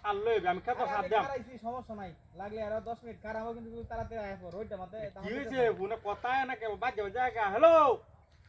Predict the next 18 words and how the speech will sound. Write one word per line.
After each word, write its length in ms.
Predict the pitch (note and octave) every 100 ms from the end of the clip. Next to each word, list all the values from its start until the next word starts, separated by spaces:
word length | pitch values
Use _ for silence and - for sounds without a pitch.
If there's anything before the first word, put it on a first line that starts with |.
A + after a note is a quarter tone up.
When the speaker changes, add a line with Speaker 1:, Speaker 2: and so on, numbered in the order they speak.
| _
Speaker 2:
রোডটা 260 | D#3 G3 G3+
মাথায়, 340 | G#3+ G#3+ B3+
এটা 100 | A3
রোডটা 280 | G3+ A3 G3+
কামড় 220 | G3+ A#3
মারতে, 300 | A#3 G3+ G#3
ফিটটা 220 | A3+ - A3
মারতে 180 | G3+
ওরা। 120 | F#3 F3+
তাড়াতাড়ি 280 | A#3 B3
আয় 140 | A#3+ A#3+
পর। 160 | C4 G#3 - - _ _ _ - _ - -
Speaker 1:
ওহন 320 | F3+ G3 A#3+ C4
নেট 200 | B3+ B3+
সমস্যা 380 | - D4 D4+ D4
হয়ে 100 | C#4
গেছে, 240 | C4 A3 G#3
হ্যাঁ? 260 | A3+ D#4